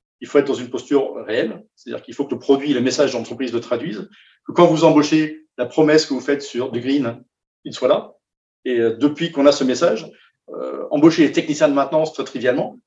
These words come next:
même eux réfléchissent aujourd'hui sur quel type de marché j'ai envie d'intervenir. Savoir qu'ils interviennent sur des nouveaux usages qui transforment nos modes de consommation nous permet aujourd'hui d'attirer les techniciens qu'on n'aurait pas attirés il y a encore un an.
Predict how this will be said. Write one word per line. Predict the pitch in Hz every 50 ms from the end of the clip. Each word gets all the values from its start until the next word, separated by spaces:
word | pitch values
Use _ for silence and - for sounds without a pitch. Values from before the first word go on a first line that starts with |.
| _ _
même | 131 139 - - 370
eux | 190 175
réfléchissent | 156 156 147 143 127 - 214 - -
aujourd'hui | 147 117 127 127 151 214 226
sur | - - - 143
quel | - 151 -
type | - - 180
de | 156 160
marché | 139 139 147 - - 190
j'ai | 156 151
envie | 147 143 151
d'intervenir. | 143 139 - 147 135 131 127 123 127 - - _ _ _ _ _ _ _ _ _ _ _ _
Savoir | - - - 156 160 185 - -
qu'ils | 143 123
interviennent | 151 143 - 151 143 160 165 -
sur | - 120
des | 123 131
nouveaux | 143 175 175 185 170
usages | 170 165 143 165 156 156 151 - -
qui | -
transforment | - - - 180 180 - 196 185 180 160
nos | 147 151
modes | 151 160 160
de | - 131
consommation | - 143 135 - - 127 120 120 - - 220 - _ _ _ _ _ -
nous | 143 165 160
permet | - 160 139 135 139 151
aujourd'hui | 143 117 123 123 120 - - -
d'attirer | 120 131 131 - 151 143
les | 131 131
techniciens | 131 135 - 120 113 - -
qu'on | - -
n'aurait | 123 113 110 - -
pas | -
attirés | - - - - - 147
il | 143
y | 127
a | 120
encore | - 131 120 107
un | 120 117
an. | 113 - _